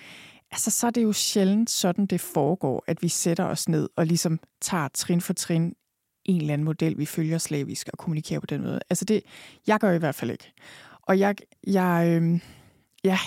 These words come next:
jeg bliver bare sådan lidt, jeg har lidt modstand på det faktisk, <laughs> når folk, når folk sådan snakker terapeutsprog i deres parforhold, for eksempel. Det kan jeg næsten ikke rigtig have, og det, det kan være, det siger noget om mig. Men jeg tror, det er sådan noget med,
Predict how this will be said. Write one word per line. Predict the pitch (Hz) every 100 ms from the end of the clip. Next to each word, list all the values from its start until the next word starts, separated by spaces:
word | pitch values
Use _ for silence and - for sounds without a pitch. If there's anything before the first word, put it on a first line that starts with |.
| -
jeg | 214
bliver | 196 220
bare | 196 185
sådan | - 214
lidt, | 190 196 - _ _ -
jeg |
har | 196 233
lidt | 214 208
modstand | 208 220 - 247
på | - 175
det | 180
faktisk, | 147 - 160 - - -
<laughs> | 214
når | 196
folk, | 185 - 202 - - - - - - - - _
når | 202
folk | - 226 196
sådan | - 202
snakker | - 185 175
terapeutsprog | 175 - 170 - 208 - - - 147 135 - -
i | 180
deres | 165 160
parforhold, | - 175 185 180 151
for | - 147
eksempel. | - 147 147 - -
Det | -
kan | -
jeg | 185
næsten | 190 -
ikke | 185 180
rigtig | 180 175
have, | 180 165 - -
og | 175
det, | 208 214 - _ 226
det | 208
kan |
være, | 180 180
det | 180
siger | 196 185
noget | 180
om | 165
mig. | 156 151 185 - - - -
Men | - 208
jeg | -
tror, | -
det | 233
er |
sådan | 220 247
noget | 226 233
med, | 220 190 214